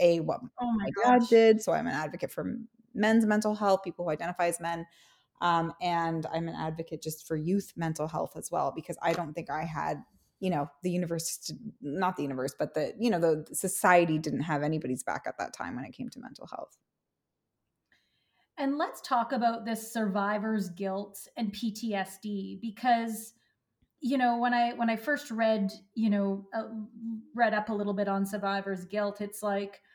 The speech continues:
Speaker 2: you, you go on thinking, "Well, I wish it was me. It could have been me. Why wasn't it me?"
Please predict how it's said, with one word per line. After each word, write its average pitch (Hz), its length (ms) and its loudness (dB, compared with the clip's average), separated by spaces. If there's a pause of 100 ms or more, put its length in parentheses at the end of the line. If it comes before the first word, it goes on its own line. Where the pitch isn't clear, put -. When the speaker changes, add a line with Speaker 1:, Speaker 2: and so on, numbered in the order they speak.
(520)
Speaker 2:
you, 240 240 2
you 233 260 -2
go 208 220 2
on 233 280 2
thinking, 202 360 -2
"Well, 190 260 2
I 214 100 2
wish 208 280 -2
it 208 100 -8
was 196 160 -4
me. 185 340 -4
It 202 140 -10
could 196 200 -4
have 196 100 0
been 190 200 0
me. 180 220 -6
Why 202 300 2
wasn't 196 360 0
it 190 140 -12
me?" 180 400 -10